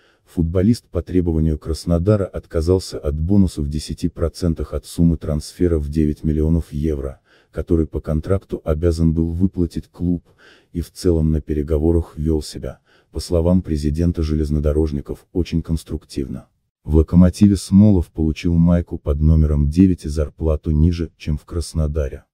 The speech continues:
Однако в составе красно-зеленых забил шесть голов и сделал две результативные передачи, а главное, завоевал Кубок России,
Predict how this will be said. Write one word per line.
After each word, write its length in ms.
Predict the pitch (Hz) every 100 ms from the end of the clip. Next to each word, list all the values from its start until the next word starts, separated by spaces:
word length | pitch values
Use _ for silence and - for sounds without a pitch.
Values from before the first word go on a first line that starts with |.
| _ _ _ -
Однако 420 | 82 90 107 101
в 60 | -
составе 480 | 90 82 - 113
красно-зеленых 920 | 101 98 101 - 98 85 85 92 92 82
забил 360 | 82 80 95
шесть 360 | 92 - 85 76
голов 480 | 90 90 101 104 _
и 100 | 95
сделал 460 | 78 85 87 80
две 240 | 76 78 85
результативные 800 | 85 78 76 78 - 82 85 80
передачи, 720 | 82 80 76 76 - 76 - _ -
а 140 | 73
главное, 580 | 80 90 101 87 85 78
завоевал 580 | - 78 76 76 76 92
Кубок 460 | 95 - 92 87 -
России, 580 | 78 - - 76 71